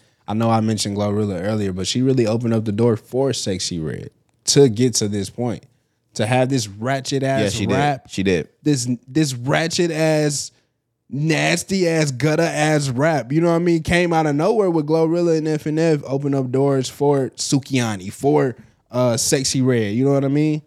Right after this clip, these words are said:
Speaker 2: But listen, what Lotto is doing right now is strictly in the rap community, right?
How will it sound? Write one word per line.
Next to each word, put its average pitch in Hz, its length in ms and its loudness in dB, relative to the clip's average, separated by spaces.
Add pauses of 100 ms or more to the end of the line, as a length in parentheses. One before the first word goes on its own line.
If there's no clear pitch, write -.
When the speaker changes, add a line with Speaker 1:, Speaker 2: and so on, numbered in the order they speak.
Speaker 2:
But 131 260 2
listen, 123 560 -2 (1500)
what 139 640 0 (260)
Lotto 170 580 2
is 156 120 2
doing 147 360 2
right 139 220 2
now 131 440 2
is 120 180 2
strictly 156 640 2
in 127 280 2
the 113 120 2
rap 127 460 2
community, 113 760 0 (460)
right? 107 360 2